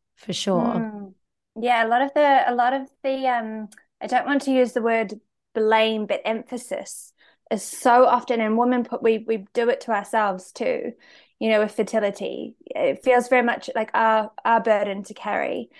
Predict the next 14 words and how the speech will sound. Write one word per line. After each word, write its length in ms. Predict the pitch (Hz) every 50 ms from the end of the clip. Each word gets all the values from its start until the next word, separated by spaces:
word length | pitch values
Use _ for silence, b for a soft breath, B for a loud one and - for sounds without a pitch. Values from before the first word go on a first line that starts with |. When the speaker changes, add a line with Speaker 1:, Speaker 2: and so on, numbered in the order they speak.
| B B B B
Speaker 2:
but 160 | 190 190 240 233
Speaker 1:
Mm. 60 | 233
Speaker 2:
it's, 240 | 185 180 - - - -
it's 220 | - 240 240 - -
really, 720 | 214 202 202 202 233 233 240 240 240 233 226 226 220 220
really 600 | 220 196 202 202 220 226 220 220 220 208 202 208 196
not. 300 | 208 214 202 - - -
It's 200 | - - - -
fifty 640 | - - - 254 226 226 - - _ _ - 240 220
percent 440 | 190 - 202 - 226 196 208 - -
sperm, 420 | - - - 226 220 220 220 214 214
and 120 | 208 208
the 60 | 214
sperm 480 | 208 - - - 240 226 226 226 233